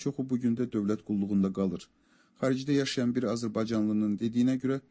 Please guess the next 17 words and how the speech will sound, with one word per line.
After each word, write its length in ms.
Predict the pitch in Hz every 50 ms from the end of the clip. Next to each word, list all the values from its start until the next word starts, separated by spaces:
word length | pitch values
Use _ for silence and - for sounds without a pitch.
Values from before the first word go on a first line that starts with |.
| _ _ - _ _ _ -
Ata 220 | 127 131 - 165 160 151
Əliyevin 340 | 147 143 139 143 139 135
bərpa 280 | 139 123 117 - - 127
etdiyi 280 | 120 117 - 123 117 -
sabitlik 500 | - 123 107 98 104 - - 110 107 -
sonradan 600 | - - 107 104 98 95 90 98 101 104 - - - 107 110
nəhs 220 | 104 101 - - -
oldu. 300 | 85 82 76 - - - - _ _ _ _ _ _ _ _ _ - -
Financial 540 | 131 120 120 123 120 120 - - 120 110
Times-ın 560 | 107 - 127 117 113 113 - - 127 120 101 98
jurnalistləri 640 | 117 117 113 110 110 110 110 - - 117 113 113 120
ilə 160 | 120 131 127
söhbətində 560 | - 139 131 - - 123 - - 131 127 123
İsa 240 | 120 - - 110 101
Qəmbər 400 | 107 107 104 101 104 107 - - -
soruşub 440 | - - 131 123 - - 143 139 -
ki, 160 | - 151